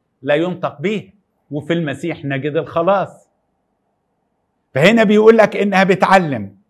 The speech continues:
"تغوي عبيدي أن يزنوا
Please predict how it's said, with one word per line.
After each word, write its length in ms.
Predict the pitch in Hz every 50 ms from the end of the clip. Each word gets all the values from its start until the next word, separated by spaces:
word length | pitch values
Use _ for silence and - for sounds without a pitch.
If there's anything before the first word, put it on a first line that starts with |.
| _ _ _ _ _ _ _ _ _ _ _ _ _ _ _ _
"تغوي 300 | 208 226 220 202 214 208
عبيدي 600 | 165 151 170 170 180 202 190 160 123 110 107 104 - _ _ _ _ _ _ _
أن 160 | 160 175 185 185
يزنوا 260 | 196 220 233 202